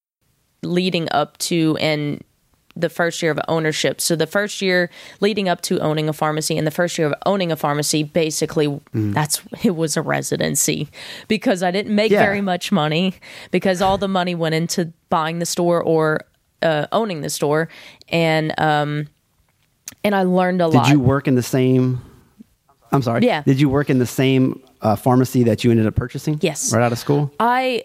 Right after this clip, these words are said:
Speaker 1: so <laughs> funny story. I, I started working initially at another pharmacy. They wanted to sell me their store and, um, spent about eight and a half months there. And it just,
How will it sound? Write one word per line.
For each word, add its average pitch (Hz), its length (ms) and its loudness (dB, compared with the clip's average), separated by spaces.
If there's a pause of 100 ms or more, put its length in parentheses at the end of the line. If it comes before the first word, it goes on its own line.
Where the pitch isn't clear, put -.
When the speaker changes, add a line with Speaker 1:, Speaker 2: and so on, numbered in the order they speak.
Speaker 1:
so 214 420 0 (680)
<laughs> - 680 -14
funny 269 400 -4
story. 175 540 0 (100)
I, 208 460 0 (1080)
I 180 220 0 (420)
started 262 400 -4
working 196 460 -4 (160)
initially 175 540 0
at 165 160 -2
another 165 320 -2
pharmacy. 151 720 -4 (320)
They 185 120 2
wanted 180 320 0
to 180 60 0
sell 165 260 0
me 156 120 -2
their 151 160 0
store 147 600 0 (100)
and, 165 480 0
um, 156 500 -2
spent - 580 -4
about 175 340 -2
eight - 180 -2
and 139 80 -6
a 160 40 -4
half 147 320 -6
months 147 360 -2
there. 143 400 0
And 185 100 -2
it 175 120 -2
just, - 480 -4